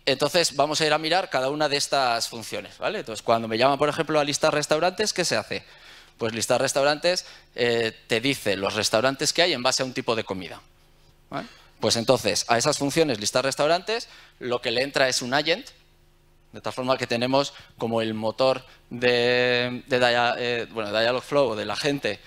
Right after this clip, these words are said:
eh, ya ahí para interactuar con él, ¿vale? Entonces, pues, eh, ahí tenéis la documentación. Si buscáis agent, webhook client, pues os encontraréis eso y podéis ver todos los métodos que hay dentro. Uno de los métodos es add,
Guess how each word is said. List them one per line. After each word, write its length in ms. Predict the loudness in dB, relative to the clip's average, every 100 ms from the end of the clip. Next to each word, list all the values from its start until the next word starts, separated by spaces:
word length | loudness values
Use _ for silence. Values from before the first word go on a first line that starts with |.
| -20 -12
eh, 200 | -4 -2
ya 220 | 2 4 4
ahí 160 | 2
para 180 | 0 -2
interactuar 520 | -2 -6 -4 0 0
con 140 | 0 -2
él, 180 | -2 -4 -20 -20 _ _
¿vale? 180 | -4 -2
Entonces, 360 | 0 2 2 0
pues, 340 | -2 0 0
eh, 380 | 2 0 0 -2 0
ahí 140 | 0
tenéis 240 | 0 0
la 60 | 2
documentación. 840 | 2 0 -6 0 0 2 0 0 -4 -20 -16
Si 120 | -12
buscáis 460 | -10 -4 0 0 0
agent, 340 | 0 0 -4
webhook 360 | -2 -2 -2 -6
client, 400 | -2 0 0 -2 -18 -20 -20 -8
pues 180 | -6
os 80 | -4
encontraréis 480 | -2 -2 2 4 4
eso 200 | 2 2
y 200 | 0 -2
podéis 260 | -2 -2 0
ver 120 | 2
todos 120 | 2
los 140 | 2
métodos 320 | 0 0 0 2
que 100 | 4
hay 60 |
dentro. 400 | 4 2 0 -2 -4 -20 -8
Uno 220 | -2 2
de 80 | 2
los 120 | 2
métodos 380 | 0 0 -2 0
es 240 | -2 0
add, 200 | 4 4